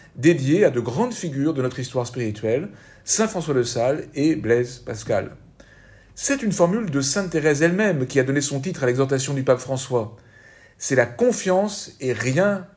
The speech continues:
que la confiance qui doit nous conduire à l'amour. Et le pape de commenter, ces paroles très fortes de sainte Thérèse de l'Enfant Jésus de la Sainte Face disent tout. Elles résument le génie de sa spiritualité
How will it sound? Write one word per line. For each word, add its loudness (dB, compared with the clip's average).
que -4
la 6
confiance -6
qui -2
doit 4
nous -2
conduire -4
à -4
l'amour. -2
Et -2
le 2
pape 2
de -6
commenter, 2
ces -6
paroles 4
très 0
fortes 2
de -6
sainte -4
Thérèse 0
de -2
l'Enfant -2
Jésus -2
de -2
la 4
Sainte -4
Face 0
disent -2
tout. 0
Elles 6
résument 2
le 6
génie 4
de 2
sa 2
spiritualité 2